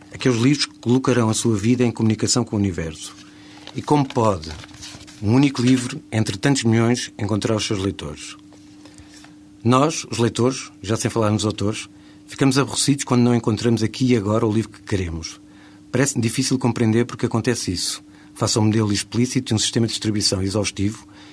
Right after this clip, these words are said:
que permite todos os livros atingirem qualquer recanto do universo. Mas os livros vendem-se ou, ou emprestam-se em mais de um milhão de lugares dispersos pelo mundo. Manter um exemplar de cada obra em cada um deles ultrapassaria a procura. E, reciprocamente,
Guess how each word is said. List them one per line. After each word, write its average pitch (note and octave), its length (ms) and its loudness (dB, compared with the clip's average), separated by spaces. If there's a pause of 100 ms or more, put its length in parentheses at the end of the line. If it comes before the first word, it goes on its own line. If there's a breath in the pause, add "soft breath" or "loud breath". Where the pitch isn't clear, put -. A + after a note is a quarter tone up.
(220 loud breath)
que - 80 -16
permite B2 320 2
todos C#3 320 0
os G#2+ 100 -4
livros A#2+ 360 0
atingirem A2 460 0
qualquer A2 280 0
recanto A#2 400 -2
do - 20 0
universo. E2 560 -4 (720 loud breath)
Mas A2+ 120 0
os B2+ 100 4
livros C3+ 340 2
vendem-se B2+ 460 2
ou, B2 200 0
ou A#2 140 -2
emprestam-se A#2+ 540 0
em - 20 4
mais B2 240 4
de A2+ 100 -2
um A#2+ 60 4
milhão B2+ 240 4
de G#2+ 60 -6
lugares A#2+ 240 0
dispersos - 340 -4
pelo G#2 220 -2
mundo. E2 360 -4 (720 loud breath)
Manter A2+ 300 2
um D3+ 60 4
exemplar B2 520 0
de - 80 -14
cada A#2 240 0
obra G2 360 0
em F2+ 100 -4
cada A#2 240 -2
um G#2+ 160 2
deles G#2 340 -2 (320 loud breath)
ultrapassaria B2 720 0
a A2+ 40 0
procura. F2 520 -6 (560 loud breath)
E, G#2 80 -4
reciprocamente, A2 920 0